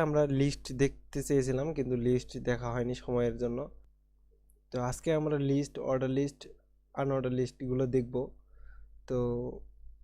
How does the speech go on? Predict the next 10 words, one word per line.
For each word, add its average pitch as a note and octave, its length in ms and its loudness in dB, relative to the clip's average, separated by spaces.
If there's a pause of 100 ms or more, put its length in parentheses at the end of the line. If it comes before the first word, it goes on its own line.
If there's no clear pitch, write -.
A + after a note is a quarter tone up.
(480)
শুরু C#3 260 2
করা A#2 200 0
যাক। B2 140 -10 (1120)
তো - 80 -8 (140)
লিস্ট E3 320 2
হচ্ছে F#3 240 2 (1500)
দুই D#3 180 4
ধরনের, C#3+ 380 4
একটি B2+ 180 -4
হচ্ছে - 160 -4